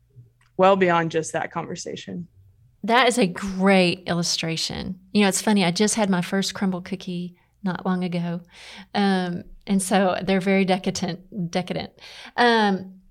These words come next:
Speaker 2: but when you talk about gossip going down into our hearts, you know, does it,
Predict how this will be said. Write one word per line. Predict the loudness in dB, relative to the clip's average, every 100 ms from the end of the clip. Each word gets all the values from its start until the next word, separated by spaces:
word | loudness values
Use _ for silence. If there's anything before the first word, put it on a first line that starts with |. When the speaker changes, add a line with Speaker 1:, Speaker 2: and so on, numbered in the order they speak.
| -14 -14 _ _ _ _ _ -2
Speaker 2:
but | 2
when | 2 2
you | 0
talk | -2 -2
about | 0 2 2 2 -2 -4
gossip | -4 0 0 0 -2
going | 0 2 2
down | 2 0 -2
into | -2 -2 -4
our | -6
hearts, | -6 -6 -4 -6 -6 -8 -10 -20 -20 -20 -20 -20 -20 _ _ _ _
you | -2
know, | 0 2 0 -2 -8
does | -2 0
it, | 0 -2 -8